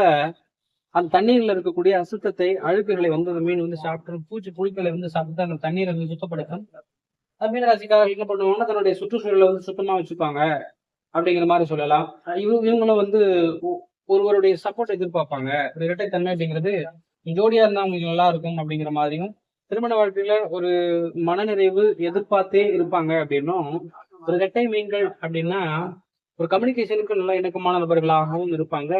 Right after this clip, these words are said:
ஒரு காரிய காரணங்களுக்காக பாத்தீங்கன்னாக்க இவங்க செயல்படக்கூடியவர்களாக இருப்பாங்க. ஆஹ், எளிதில் கலங்கக்கூடியவர்கள்,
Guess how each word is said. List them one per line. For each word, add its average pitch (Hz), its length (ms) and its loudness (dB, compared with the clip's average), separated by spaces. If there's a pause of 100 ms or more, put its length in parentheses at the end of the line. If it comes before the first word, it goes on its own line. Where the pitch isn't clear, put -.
(600)
ஒரு 165 160 -4
காரிய 220 360 6
காரணங்களுக்காக 175 920 2 (100)
பாத்தீங்கன்னாக்க 156 560 -2
இவங்க 160 220 0
செயல்படக்கூடியவர்களாக 156 1000 -2
இருப்பாங்க. 139 380 -6 (800)
ஆஹ், 170 280 -2 (420)
எளிதில் 254 360 0
கலங்கக்கூடியவர்கள், 208 800 2